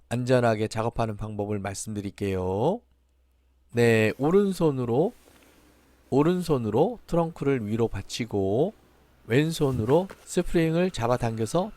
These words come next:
빼시기 바랍니다. 그래야 대가리 안 다칩니다. 꼭 주의하시고요. 네, 그 다음에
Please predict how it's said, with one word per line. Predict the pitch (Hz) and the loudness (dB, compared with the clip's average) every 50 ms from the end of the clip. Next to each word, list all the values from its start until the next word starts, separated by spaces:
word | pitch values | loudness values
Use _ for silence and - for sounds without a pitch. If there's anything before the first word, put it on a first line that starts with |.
| - | -4
빼시기 | - 175 170 - 165 147 131 | -4 -2 -2 -2 -4 -4 -2
바랍니다. | 120 110 104 98 98 95 90 95 90 87 87 87 87 92 107 127 170 214 - _ _ _ _ _ _ _ _ _ _ _ | -2 -2 -2 -2 -4 -6 -6 -4 -4 -4 -4 -4 -4 -2 -2 -2 -2 -4 -6 _ _ _ _ _ _ _ _ _ _ _
그래야 | - - 120 123 120 120 117 113 | -4 0 4 6 6 6 6 4
대가리 | - 113 113 113 117 113 113 - | 2 0 0 0 0 0 -2 -2
안 | 113 113 | -2 -2
다칩니다. | 113 120 - - 113 107 101 95 95 92 90 90 90 87 87 90 98 113 147 202 - - _ _ _ _ - | -2 -4 -4 -4 -6 -6 -4 -4 -2 -2 -2 -2 -4 -4 -2 -2 -2 -2 -2 -4 -8 -14 _ _ _ _ -8
꼭 | - 143 139 127 - | -2 -2 -2 -2 -2
주의하시고요. | - - 117 113 110 104 98 - - 95 95 95 92 92 90 90 90 92 101 127 156 202 214 _ _ _ _ _ _ _ _ _ _ _ _ _ _ _ _ _ _ _ _ - | -6 -4 0 2 2 0 0 -2 -6 -6 -2 -2 0 0 0 -2 -2 0 0 0 -2 -2 -6 _ _ _ _ _ _ _ _ _ _ _ _ _ _ _ _ _ _ _ _ -4
네, | 113 123 127 127 127 123 120 120 113 | 2 4 6 8 8 8 6 4 4
그 | - 135 | 0 0
다음에 | 143 147 143 139 135 135 120 120 123 139 185 226 | 2 2 2 2 2 2 2 2 4 4 2 2